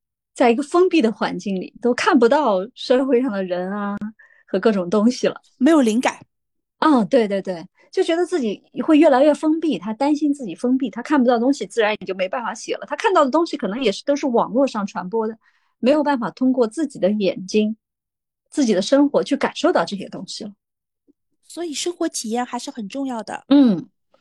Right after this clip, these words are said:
Speaker 1: 那在大厂可能，或者大平台，你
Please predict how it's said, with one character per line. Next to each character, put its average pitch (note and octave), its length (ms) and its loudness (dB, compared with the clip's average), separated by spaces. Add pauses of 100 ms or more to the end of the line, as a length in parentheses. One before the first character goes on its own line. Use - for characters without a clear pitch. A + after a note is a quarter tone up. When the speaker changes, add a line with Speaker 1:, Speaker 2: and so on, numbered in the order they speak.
(160)
Speaker 1:
那 C#4 260 6
在 D4 240 4
大 D4+ 180 0
厂 F3+ 300 -4
可 F#3 140 -6
能， G3 160 -2 (720)
或 - 180 2
者 G#3 100 2
大 B3+ 140 2
平 A3 180 0
台， G3 220 -2
你 F#3 260 -4